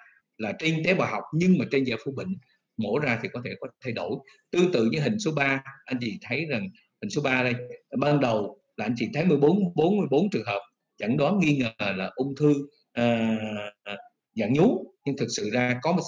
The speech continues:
sáu mươi chín phần trăm ca trường hợp thực sự thôi, một phần trăm là ung thư dạng nang, mười tám phần trăm là tổn thương dạng nang và chín phần trăm là adenom. Thực sự anh chị thấy không? Như vậy thì rõ ràng trong cái hình số bốn, anh chị nhìn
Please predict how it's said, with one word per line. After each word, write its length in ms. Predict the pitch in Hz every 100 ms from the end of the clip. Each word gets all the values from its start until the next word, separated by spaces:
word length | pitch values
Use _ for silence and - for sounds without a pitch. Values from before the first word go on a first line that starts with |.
| -
sáu 180 | 175 240
mươi 120 | -
chín 120 | 165 196
phần 120 | 113
trăm 200 | 120 123 123 -
ca 140 | 120
trường 140 | 110 92
hợp 80 | 90 - - -
thực 80 | 92
sự 300 | - 95 107
thôi, 100 | 131 117 _ _ _
một 260 | 113 117 117
phần 100 | 117 -
trăm 180 | 127 117
là 100 | 101
ung 120 | 117 123
thư 80 | 127
dạng 200 | 104 98
nang, 180 | 117 123 123 _ _ _ _ - -
mười 140 | 120 113
tám 200 | 117 175
phần 100 | 165 117
trăm 140 | 120 123
là 60 | -
tổn 80 | 107 139
thương 100 | 117 98
dạng 140 | 95
nang 160 | 110 113 - _ -
và 120 | 98 -
chín 120 | 135 -
phần 100 | 101
trăm 160 | 107
là 140 | 95 95
adenom. 380 | 104 101 95 107 - -
Thực 60 | -
sự 220 | - 90
anh 80 | 104
chị 140 | - 190
thấy 100 | 127 123
không? 100 | - - -
Như 100 | 165
vậy 120 | 117 120
thì 80 | 127
rõ 120 | 113
ràng 220 | 135 117 101 - _ -
trong 360 | 156 156 147 156
cái 140 | 175 143
hình 160 | 131 110
số 100 | 156
bốn, 300 | 147 185 - - - _
anh 120 | - 123
chị 80 | 110
nhìn 240 | 113 101